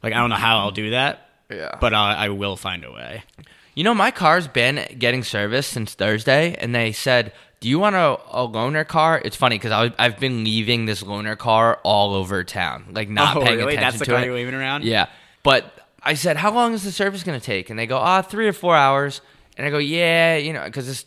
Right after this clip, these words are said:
Speaker 2: this dealership is, like, forty minutes away, thirty minutes away." And I go, "Yeah, you know, if you have one, if you have one, you know, I'll take it." So they go, "Yeah, just take it." And, uh, I haven't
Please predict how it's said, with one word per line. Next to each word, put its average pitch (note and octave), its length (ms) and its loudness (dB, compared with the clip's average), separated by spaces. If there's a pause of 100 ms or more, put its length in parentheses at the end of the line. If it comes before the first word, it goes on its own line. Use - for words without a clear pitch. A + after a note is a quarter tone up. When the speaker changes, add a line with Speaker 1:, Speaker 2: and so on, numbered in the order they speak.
Speaker 2:
this C3 160 -4
dealership A2 480 -4
is, G2 80 -12
like, F#2+ 140 -10
forty A2 260 -2
minutes G#2+ 360 -6
away, G#2 340 0 (560)
thirty G#2+ 180 -4
minutes G2+ 220 -8
away." G#2+ 260 -4 (180)
And D3 80 -4
I F3 60 2
go, F#3+ 80 -2
"Yeah, C4+ 240 4
you B3 160 2
know, A3 140 4
if G#3 160 0
you A#3+ 80 0
have F3+ 260 4
one, F#3 340 0
if - 160 -8
you B3+ 60 -2
have F3+ 320 2
one, F3 220 -4
you D#3 80 -4
know, D3+ 80 2
I'll D#3 100 2
take D3 300 -4
it." B2 240 -2 (260)
So - 160 -4
they F#3+ 40 -4
go, A3+ 80 -2
"Yeah, C4 280 0
just E3+ 240 -12
take C#3 220 -2
it." A2 120 -14 (360)
And, C3+ 260 0
uh, B2+ 420 2
I B2 80 -2
haven't E3+ 280 0